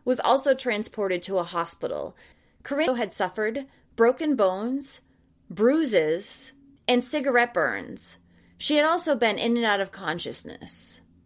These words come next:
But as soon as she was released from the hospital,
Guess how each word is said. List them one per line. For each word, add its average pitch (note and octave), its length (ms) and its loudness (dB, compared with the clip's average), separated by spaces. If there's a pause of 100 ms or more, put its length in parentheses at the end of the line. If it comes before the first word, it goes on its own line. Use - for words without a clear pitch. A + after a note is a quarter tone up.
(400)
But C4 120 8
as D4 140 2
soon D4+ 160 0
as F4 100 -2
she E4+ 120 -2
was C#4+ 180 -4
released A#3 380 0
from A#3+ 140 -4
the G#3+ 60 -2
hospital, C#4 640 -2